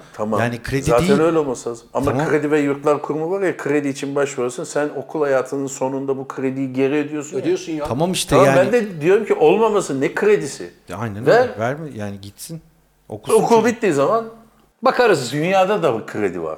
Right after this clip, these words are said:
Speaker 1: Yani öğrenciye verilen kredi var ama dünyada bedavadan veren de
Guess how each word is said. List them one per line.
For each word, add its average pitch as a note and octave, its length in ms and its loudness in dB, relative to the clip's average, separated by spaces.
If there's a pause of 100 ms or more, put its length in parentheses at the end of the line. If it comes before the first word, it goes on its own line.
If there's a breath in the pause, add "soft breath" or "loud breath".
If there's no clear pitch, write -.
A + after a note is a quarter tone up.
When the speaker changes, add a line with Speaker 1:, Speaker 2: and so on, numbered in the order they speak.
Speaker 1:
Yani F#2 200 -2
öğrenciye G2+ 540 -2
verilen G2+ 300 -2
kredi G#2 360 -6
var F3 120 2
ama A3+ 280 -2 (280 loud breath)
dünyada D3+ 640 2 (260)
bedavadan B2 1000 2
veren A#2+ 360 2
de F#2+ 80 -4